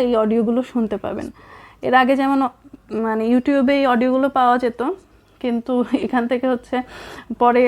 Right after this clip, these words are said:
কপিরাইটের জন্য YouTube থেকে ওগুলো নামিয়ে নিয়েছে, এখন পাওয়া যায় না। কিন্তু এইখানে আজীবন থাকবে, আপনি এখান থেকে প্র্যাকটিস করতে পারবেন এবং ডাউনলোড করে রাখছেন, আপনার কাছে অবশ্যই এটা থাকবে। তো,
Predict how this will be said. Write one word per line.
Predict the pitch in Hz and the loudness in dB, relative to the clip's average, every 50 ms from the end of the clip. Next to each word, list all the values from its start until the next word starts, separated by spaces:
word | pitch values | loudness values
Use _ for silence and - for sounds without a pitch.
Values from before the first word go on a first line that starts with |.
| 240 240 | 4 2
কপিরাইটের | 240 226 233 254 240 233 240 240 254 233 | 2 0 2 2 0 0 0 0 -2 -2
জন্য | 254 247 240 240 | -2 -2 -2 -2
YouTube | 233 226 247 233 - 247 | -2 -2 -4 -4 -4 -2
থেকে | 240 247 233 | -2 0 0
ওগুলো | 220 247 240 233 226 | 0 0 0 0 -2
নামিয়ে | 226 220 226 233 233 233 | -2 -2 0 0 0 0
নিয়েছে, | 240 233 233 - 240 226 | -2 -2 -4 -4 -6 -4
এখন | - 233 226 - | -4 -4 -2 0
পাওয়া | 226 214 208 202 | 0 0 0 -2
যায় | 202 190 196 220 | -4 -4 -4 -4
না। | 269 - - - - - - - | -4 -6 -8 -14 -20 -18 -6 -2
কিন্তু | 277 262 277 - 285 302 | 0 0 2 2 2 2
এইখানে | 294 294 311 330 339 339 294 | 2 2 2 2 4 4 2
আজীবন | 262 240 247 233 247 240 240 240 | 2 2 0 0 0 0 0 -2
থাকবে, | 233 214 226 - - 214 | -4 -8 -6 -6 -6 -6
আপনি | 220 - 226 226 | -4 -4 -4 -4
এখান | 233 247 233 | -2 -2 -2
থেকে | 247 240 262 254 | -2 -4 -4 -4
প্র্যাকটিস | 233 220 214 - 226 220 - - | -4 -6 -4 -4 -6 -4 -4 -4
করতে | 214 208 - 196 | -6 -6 -6 -6
পারবেন | 208 208 214 226 233 233 | -6 -4 -4 -4 -4 -4
এবং | 240 247 247 - - 262 | -4 -4 -4 -4 -2 0
ডাউনলোড | 269 269 269 285 285 294 285 - | 2 2 2 2 2 0 0 -2
করে | 247 226 220 214 | -4 -4 -4 -6
রাখছেন, | 208 - - 214 214 214 | -10 -10 -8 -8 -6 -6
আপনার | - - 240 - | -8 -10 -10 -10
কাছে | 240 - - 240 | -8 -6 -4 -4
অবশ্যই | 226 233 254 247 - 254 | -2 -2 -2 -2 -4 -4
এটা | 247 220 - - | -4 -4 -6 -6
থাকবে। | - - - 226 240 - - - - - - - - - - - - - - - - - - - - _ _ _ - - - | -8 -8 -6 -6 -8 -10 -12 -14 -20 -20 -20 -20 -20 -20 -20 -20 -20 -20 -20 -20 -20 -20 -20 -20 -20 _ _ _ -20 -4 2
তো, | - | 4